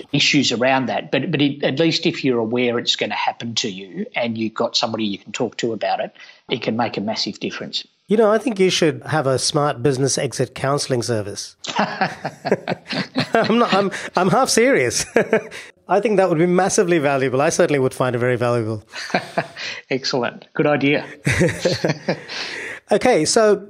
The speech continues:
Speaker 2: I just wanna tell the listeners, actually, if you're interested in getting the Smart Business Exit book, Jeff is offering a special promotion until the thirty-first of December two thousand and seventeen.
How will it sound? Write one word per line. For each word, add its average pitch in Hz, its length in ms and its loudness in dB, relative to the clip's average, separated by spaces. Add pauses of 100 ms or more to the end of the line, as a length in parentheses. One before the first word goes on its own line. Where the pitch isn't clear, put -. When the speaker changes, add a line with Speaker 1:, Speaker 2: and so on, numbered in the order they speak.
Speaker 2:
I 214 120 4
just - 180 -2
wanna 269 160 4
tell 233 200 4
the 185 100 6
listeners, 160 400 4
actually, 139 640 0
if 190 200 2
you're 190 240 6
interested 214 480 2
in 143 240 2
getting 147 440 4
the 127 140 0
Smart 139 380 2
Business 131 360 2
Exit 120 400 -2
book, 165 320 2 (360)
Jeff 190 320 2
is 160 360 4
offering 139 720 2
a 135 160 0
special 143 720 2
promotion 135 880 0 (460)
until 160 420 4
the 160 80 -4
thirty-first 156 560 2
of 131 80 -2
December 139 460 0
two 156 220 -2
thousand 143 540 -2
and 135 240 -6
seventeen. 135 880 0